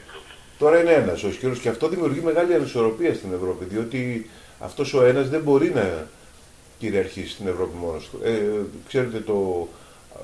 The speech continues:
Speaker 2: αυτό είναι το λεγόμενο γερμανικό ζήτημα. Η Γερμανία είναι πολύ μικρή για να μην περι-, ε, πε-, πο-, για να, ε, πολύ μικρή για να κυριαρχήσει στην Ευρώπη και πολύ μεγάλη για να μείνει στα σύνορά της μέσα. Οπότε αυτό δημιουργεί,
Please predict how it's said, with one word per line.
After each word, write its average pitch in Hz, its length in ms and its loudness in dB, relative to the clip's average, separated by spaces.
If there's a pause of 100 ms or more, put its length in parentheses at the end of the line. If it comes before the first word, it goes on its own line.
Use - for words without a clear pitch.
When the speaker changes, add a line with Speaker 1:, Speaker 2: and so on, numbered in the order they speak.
Speaker 2:
αυτό 110 160 -6
είναι 135 100 -2
το 135 100 -2
λεγόμενο 135 340 0
γερμανικό 123 580 0
ζήτημα. 90 420 -4 (140)
Η 95 60 -12
Γερμανία 104 500 -2
είναι 123 180 -2
πολύ 104 300 -4
μικρή 104 580 -6 (400)
για 98 100 -4
να 95 100 -6 (100)
μην 107 200 -4
περι-, 95 300 -4
ε, 85 300 -6
πε-, - 160 -4 (240)
πο-, 101 160 -2 (220)
για 98 200 -4
να, 92 80 -2 (840)
ε, 156 180 -4
πολύ 196 160 -6
μικρή 110 260 -6
για 104 100 -2
να 95 60 -6
κυριαρχήσει 92 420 -8
στην - 140 -12
Ευρώπη 131 300 -4 (100)
και - 80 -4
πολύ 131 340 -4
μεγάλη 147 260 0
για 147 120 0
να 143 60 0
μείνει 147 140 -6
στα 147 140 -4
σύνορά 131 340 2
της - 240 -6
μέσα. 101 300 -4 (140)
Οπότε 160 300 0
αυτό 175 220 -2
δημιουργεί, 147 680 -4